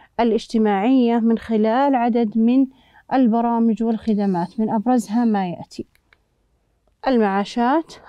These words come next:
الضمانية، الحماية الاجتماعية، رعاية الأحداث،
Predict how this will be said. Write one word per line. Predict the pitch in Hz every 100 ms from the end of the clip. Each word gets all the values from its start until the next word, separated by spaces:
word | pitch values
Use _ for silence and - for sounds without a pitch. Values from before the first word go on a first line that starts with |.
| -
الضمانية، | 226 190 185 180 190 240 311 403 _ _ _ _ _ _ _ _ _ _ _ _ _ _ _ _ _ -
الحماية | 262 - 214 196 214 302 277 294
الاجتماعية، | 277 - - 269 277 277 277 277 277 - _ _ _ _ _ _ _ _ _ _ _ -
رعاية | 226 208 220 277 -
الأحداث، | 285 277 - 247 269 277 311